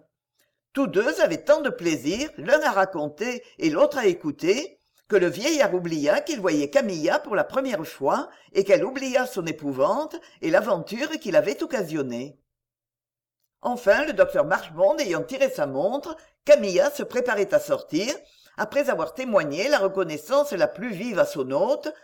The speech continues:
de ses secours et de ses bontés. Mais lui, l'arrêtant, «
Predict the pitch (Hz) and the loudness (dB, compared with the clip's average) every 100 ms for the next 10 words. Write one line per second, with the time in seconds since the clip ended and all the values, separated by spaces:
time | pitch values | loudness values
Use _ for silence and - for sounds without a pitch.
0 | _ 156 233 220 185 170 160 175 269 302 | _ -6 -2 0 0 -2 -6 -4 0 0
1 | 202 - 220 151 156 139 - 120 135 - | 0 0 -4 -6 -6 -6 -4 -4 -4 -14
2 | _ _ _ _ _ _ _ 160 190 156 | _ _ _ _ _ _ _ 0 2 2
3 | 190 320 285 190 180 - 165 214 339 - | 0 0 4 2 2 -2 -2 -2 -2 -12